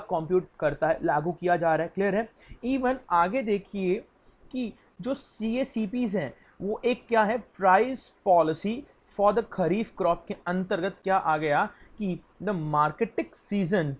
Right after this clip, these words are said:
marketing season टू थाउजेंड एटीन से नाइनटीन की रिपोर्ट आई, वो क्या रिपोर्ट शो करती है कि जो मिनिमम सपोर्ट प्राइसेस है,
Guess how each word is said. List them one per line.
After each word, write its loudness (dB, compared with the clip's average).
marketing 2
season -2
टू -4
थाउजेंड -2
एटीन -2
से -2
नाइनटीन -4
की -6
रिपोर्ट -2
आई, -2
वो 0
क्या 4
रिपोर्ट 2
शो -2
करती -2
है 4
कि -8
जो -4
मिनिमम -2
सपोर्ट -2
प्राइसेस 2
है, 0